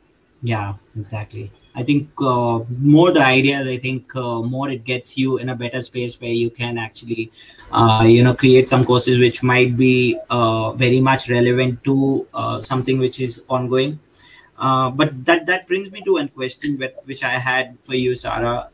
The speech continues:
Uh, how do you see, you know, it's a question, obviously, we don't know, uh, what will happen next year, but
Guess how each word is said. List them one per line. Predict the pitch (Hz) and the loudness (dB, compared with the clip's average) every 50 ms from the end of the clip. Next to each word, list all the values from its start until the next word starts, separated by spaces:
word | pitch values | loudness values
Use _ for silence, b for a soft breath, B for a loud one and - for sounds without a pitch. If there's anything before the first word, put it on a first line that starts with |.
| - | -12
Uh, | 120 120 113 117 113 - | -10 -8 -8 -6 -8 -8
how | - 127 123 147 151 156 147 | -4 -2 0 0 0 0 2
do | 131 147 | 2 4
you | 151 143 143 143 139 | 4 4 4 2 2
see, | - - 135 131 131 135 131 120 - - - | 0 -2 -2 -2 -2 -2 -2 -4 -6 -12 -14
you | - 123 127 131 | -6 -4 0 0
know, | 143 | 2
it's | 143 131 131 - - | 0 0 -2 -4 -6
a | - - | -4 -4
question, | - - 135 - - 302 139 | -2 -2 -2 -2 -2 -2 -2
obviously, | 127 127 127 139 131 - 139 131 127 127 123 131 | -2 -2 -2 -4 -6 -4 -2 -2 -2 -2 -2 0
we | 135 139 | 0 2
don't | 131 143 147 147 143 139 | 4 4 4 6 6 4
know, | 139 139 139 143 139 135 131 b b b b b b b _ | 4 4 2 2 0 0 -4 b b b b b b b _
uh, | - 120 123 120 120 120 117 113 110 - | -6 -4 -2 -2 -2 -2 -2 -4 -4 -6
what | - 135 139 131 | -4 -4 0 2
will | 151 147 | 2 4
happen | 135 127 131 - 139 131 131 | 4 2 2 0 0 0 0
next | 131 139 - - - - | 0 -2 -2 -4 -2 0
year, | 120 117 113 | 0 0 0
but | 117 127 120 - | -2 -4 -6 -8